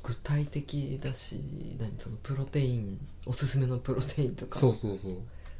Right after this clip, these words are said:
Speaker 1: 詳しくはブログに書いてるから、
Speaker 2: うん。
Speaker 1: 見ろ、みたいな。
Speaker 2: そうだね。
Speaker 1: うん。
Speaker 2: だからまあ、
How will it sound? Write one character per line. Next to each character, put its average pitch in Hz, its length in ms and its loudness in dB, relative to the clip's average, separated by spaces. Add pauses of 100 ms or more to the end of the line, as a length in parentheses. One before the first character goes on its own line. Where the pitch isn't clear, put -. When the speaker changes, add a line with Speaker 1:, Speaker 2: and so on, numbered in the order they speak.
(200)
Speaker 1:
詳 131 180 -2
し - 100 0
く - 100 -4
は 104 100 -4
ブ 117 140 0
ロ 117 100 4
グ 107 120 0
に 104 140 -2
書 113 80 0
い 104 60 -2
て - 100 -8
る 107 80 -6
か - 120 -8
ら、 - 180 -6
Speaker 2:
う 117 40 -2
ん。 95 360 0 (340)
Speaker 1:
見 117 100 0
ろ、 107 100 -6 (160)
み - 60 -6
た - 120 -2
い 123 100 4
な。 151 160 4
Speaker 2:
そ 117 140 0
う 98 80 2
だ 92 80 0
ね。 85 60 -6 (560)
Speaker 1:
う - 40 -2
ん。 107 380 -2 (3000)
Speaker 2:
だ 107 120 -6
か - 140 -8
ら 95 80 -4
ま 92 160 -4
あ、 87 120 -6